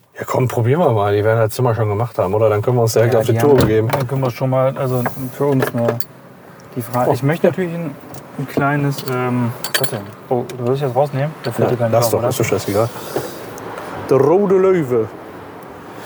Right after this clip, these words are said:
Speaker 1: Kostet der Parkplatz hier zusätzlich, oder?
Speaker 2: Was? Nö.
Speaker 1: Nee, okay.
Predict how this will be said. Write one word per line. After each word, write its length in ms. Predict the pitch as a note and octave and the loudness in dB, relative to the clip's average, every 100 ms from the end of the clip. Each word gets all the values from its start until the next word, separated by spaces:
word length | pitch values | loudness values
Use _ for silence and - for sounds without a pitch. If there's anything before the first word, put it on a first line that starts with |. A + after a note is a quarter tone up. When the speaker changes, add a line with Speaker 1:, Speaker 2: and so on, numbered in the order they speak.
| - - - - - - - - - - - - - - - - | -14 -14 -12 -12 -10 -8 -8 -8 -8 -6 -2 -2 -2 -8 -4 0
Speaker 1:
Kostet 220 | F3+ - | 0 2
der 60 | D#3+ - | 0 0
Parkplatz 400 | F3 - G#3+ - | -2 0 -2 0
hier 160 | D3+ | -4
zusätzlich, 640 | - F3+ A#3+ A#3+ C#4+ C4 B3+ | -4 -2 -2 -2 -4 0 2
oder? 260 | A3+ G#3 G3 - - - - - - | 4 2 -2 -8 -8 -8 -8 -8 -4
Speaker 2:
Was? 200 | G3 - - | -4 -4 -4
Nö. 180 | C3 A2 - - | -2 -2 -4 -2
Speaker 1:
Nee, 180 | D3+ E3+ | 2 2
okay. 120 | E3+ | 2